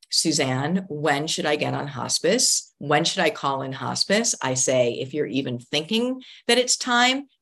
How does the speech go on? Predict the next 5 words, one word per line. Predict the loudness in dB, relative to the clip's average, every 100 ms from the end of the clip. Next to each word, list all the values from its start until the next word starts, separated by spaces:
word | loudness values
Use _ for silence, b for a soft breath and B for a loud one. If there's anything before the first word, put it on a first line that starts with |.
| -2
absolutely, | 0 2 2 2 0 -2 -4 -4
sooner | 0 0 2 2 0 0 -4 -2
rather | 0 2 2
than | 0 -4 -6
later." | -2 0 2 0 -2